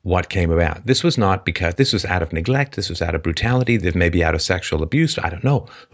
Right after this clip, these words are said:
I don't know. But these weren't people who were lovingly and peacefully raised, and they turned out this way because they weren't spanked at all. Uh, my daughter, not spanked, not punished,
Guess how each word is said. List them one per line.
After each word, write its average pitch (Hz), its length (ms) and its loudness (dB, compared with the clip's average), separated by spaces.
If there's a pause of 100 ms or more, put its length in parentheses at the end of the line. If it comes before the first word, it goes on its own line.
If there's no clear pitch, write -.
I - 100 2
don't - 220 -4
know. 143 240 0 (640)
But 127 280 0 (840)
these 139 260 4
weren't 123 200 2
people 95 500 2
who 98 260 4 (800)
were 110 180 2
lovingly 110 500 2
and 95 120 2
peacefully 104 440 0
raised, 92 460 0 (340)
and 92 120 0
they 95 100 2
turned 117 280 2
out 95 160 0
this - 180 -4
way 90 140 0
because 87 300 -2
they 87 100 0
weren't 82 300 -2
spanked 85 340 -10 (400)
at 87 140 0
all. 82 160 -4 (960)
Uh, 90 160 0
my 95 160 2
daughter, 98 500 0 (1500)
not 85 220 -6
spanked, 95 340 -2
not 110 200 0
punished, 170 400 -2